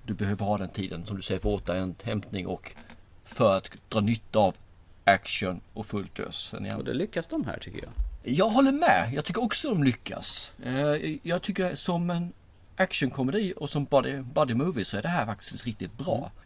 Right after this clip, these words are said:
Speaker 2: Mm.
Speaker 1: Men när jag gick ut
Speaker 2: Mm.
Speaker 1: och så hade jag glömt bort halva filmen.
Speaker 2: Oj, var det så pass?
Speaker 1: Ja, ja, jag tyckte det. Den satte inga som helst spår efter.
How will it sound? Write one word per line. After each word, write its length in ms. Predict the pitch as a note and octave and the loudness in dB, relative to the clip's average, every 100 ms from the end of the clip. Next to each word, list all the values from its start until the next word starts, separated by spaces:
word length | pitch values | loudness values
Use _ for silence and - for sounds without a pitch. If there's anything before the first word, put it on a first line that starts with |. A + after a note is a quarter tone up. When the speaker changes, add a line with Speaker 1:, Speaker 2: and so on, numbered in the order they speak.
| - | -2
Speaker 2:
Mm. 120 | C3 | 2
Speaker 1:
Men 380 | G3 F#2+ F#2+ A2 - - - - - - | 2 2 -2 -8 -12 -20 -20 -20 -20 -6
när 420 | B2+ C3+ C3+ C3 - - - | 0 2 4 2 -2 -10 0
jag 240 | C#3 F#3+ | 4 4
gick 140 | D#3+ | 2
ut 280 | F3 - - | -2 -8 -10
Speaker 2:
Mm. 200 | G2+ G#2+ D#3 - - - - | -8 -8 -10 -18 -20 -20 -12
Speaker 1:
och 480 | - - A#2 G#2 G#2+ - - - | -4 2 2 2 -2 -6 -20 -14
så 100 | - | -8
hade 120 | C3+ | -4
jag 80 | A#2+ | -2
glömt 180 | B2 G#2+ | -2 -2
bort 160 | G2 - | -2 -4
halva 260 | F#2+ E2 | -4 -4
filmen. 360 | - B2+ - - - | -6 -6 -6 -10 -12
Speaker 2:
Oj, 340 | - G#2+ - - - | -2 -2 -2 -8 -14
var 100 | C3+ | -10
det 60 | B2+ | -6
så 120 | A3+ | -6
pass? 300 | - - - - - - - - | -4 -6 -6 -16 -20 -20 -20 2
Speaker 1:
Ja, 320 | D#3 C#3 C#3+ E3 - | 6 6 4 -4 2
ja, 140 | C#3+ | 4
jag 160 | C3 C3+ | 4 4
tyckte 300 | A3 - F#3+ | 0 0 0
det. 100 | A2+ | 0
Den 320 | A#2+ C#3+ D3+ | 2 0 0
satte 280 | - D#3 D3 - - | -4 -4 -6 -10 -2
inga 460 | A#3 D3+ F#3 D#3+ | 0 0 -2 -2
som 180 | A#2 C3 | -2 -2
helst 380 | A2 F#2+ - - | 0 -2 0 -2
spår 380 | - F3 E3+ - | 0 0 0 -2
efter. 180 | - | -4